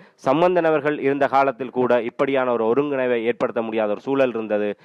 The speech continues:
அதற்கு பின்னர் சுமந்திரன் அவருடைய திரைமறைவு செயல்பாடுகள் அந்த ஒற்றுமையை குலைத்தது. இன்று சுமந்திரன் தேர்தல் மூலமாக அகற்றப்பட்ட ஒரு நிலைமையில் மீண்டும் அந்த ஒற்றுமைக்கான ஒரு, ஒரு வாய்ப்பு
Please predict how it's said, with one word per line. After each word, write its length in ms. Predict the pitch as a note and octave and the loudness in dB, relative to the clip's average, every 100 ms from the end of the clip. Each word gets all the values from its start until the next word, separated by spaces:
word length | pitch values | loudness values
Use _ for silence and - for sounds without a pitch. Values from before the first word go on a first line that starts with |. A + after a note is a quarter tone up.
| - _ - | -20 _ -4
அதற்கு 360 | B2 C#3 D3 D3+ | 0 2 0 -4
பின்னர் 340 | D#3 D3+ C#3 - _ | 0 0 0 -6 _
சுமந்திரன் 400 | - F3+ F#3+ F3 | 0 0 0 -2
அவருடைய 400 | D#3+ C#3+ C3+ C3+ B2+ | 0 -2 -2 -4 0
திரைமறைவு 480 | D3 D#3 C#3+ C#3 B2 | 0 2 0 -2 -2
செயல்பாடுகள் 760 | C3 C3 - B2+ A2+ G#2+ G#2+ - - | -2 -2 2 0 0 -4 -6 -8 -4
அந்த 220 | A#2+ A#2+ | 0 2
ஒற்றுமையை 600 | C3 D#3+ D#3 C3 B2 A#2+ | 2 0 -2 0 -2 -4
குலைத்தது. 560 | C3 C3+ B2 A#2 G#2+ G#2 _ - | 0 0 0 -4 -2 -4 _ -4
இன்று 280 | C#3 C3 A#2+ | -2 -2 -2
சுமந்திரன் 500 | D3+ D#3+ D3 C#3 C#3 - | -2 -2 -2 -4 -6 -6
தேர்தல் 300 | C#3+ D3 D3+ | -2 0 -2
மூலமாக 420 | C3+ C3 B2 A2+ | -2 -2 -2 -2
அகற்றப்பட்ட 680 | A2+ A#2 A#2 E3+ E3+ C3+ B2+ | -4 -4 -2 -4 -4 -4 -2
ஒரு 120 | A#2 | -2
நிலைமையில் 460 | A2 A2 G#2+ G#2 G2+ - - | -2 -2 -2 -4 -6 -12 -6
மீண்டும் 440 | B2 E3+ E3 C#3 C3 | 2 2 2 -2 -4
அந்த 180 | A2+ A2+ | -2 -2
ஒற்றுமைக்கான 580 | A#2 C#3+ C3+ B2 A#2+ A2+ | -2 -6 -6 -4 -2 -2
ஒரு, 460 | G#2+ G#2+ G2+ F2 - | 0 -2 -2 -6 -8
ஒரு 280 | G#2 G2 F#2+ | -8 -6 -4
வாய்ப்பு 480 | A#2 D3 - A#2+ | 0 0 -2 -8